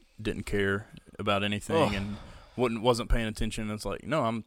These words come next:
Speaker 1: I'm taking this all in. I'll just, actually, like, it makes me not catch what's being said if I'm taking
Speaker 2: Yeah, right.
Speaker 1: notes.
Speaker 2: Right.
Speaker 1: I can't, like, 'cause I'm focused on what I'm writing and then I miss what's being said. I'm just not able to do it. So I,
Speaker 2: So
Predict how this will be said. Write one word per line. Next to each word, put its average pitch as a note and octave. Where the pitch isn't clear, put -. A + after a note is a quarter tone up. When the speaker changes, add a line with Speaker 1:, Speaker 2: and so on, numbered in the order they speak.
Speaker 1:
I'm A2+
taking A2+
this A2
all A#2
in. C3
I'll F#2
just, G2+
actually, E3
like, B2
it A#2+
makes C#3
me A#2+
not G#2+
catch -
what's G#2
being G2
said F2+
if -
I'm F#2+
taking -
Speaker 2:
Yeah, D#3
right. D3
Speaker 1:
notes. -
Speaker 2:
Right. C3
Speaker 1:
I D3
can't, B2
like, A2+
'cause B2
I'm A#2+
focused C3+
on A#2
what A#2
I'm G#2+
writing C3
and A2+
then A2+
I G2+
miss A2
what's G#2+
being G2
said. A2
I'm G#2+
just A2
not G#2
able G2+
to F2
do G2+
it. -
So -
I, B2+
Speaker 2:
So B2+